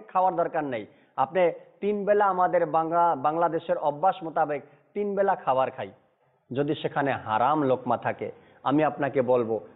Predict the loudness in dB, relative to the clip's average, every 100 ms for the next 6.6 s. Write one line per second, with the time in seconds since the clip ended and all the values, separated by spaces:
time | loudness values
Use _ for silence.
0 | -2 2 4 4 2 2 0 0 0 0
1 | -2 -2 -2 0 0 0 -4 -10 -16 -2
2 | 0 2 2 2 2 0 2 4 2 2
3 | 0 -2 -4 -4 -6 -8 -18 -20 _ _
4 | _ _ _ _ _ _ _ _ _ -12
5 | -2 -2 -2 -10 _ -2 0 0 0 -2
6 | 0 2 4 6 6 2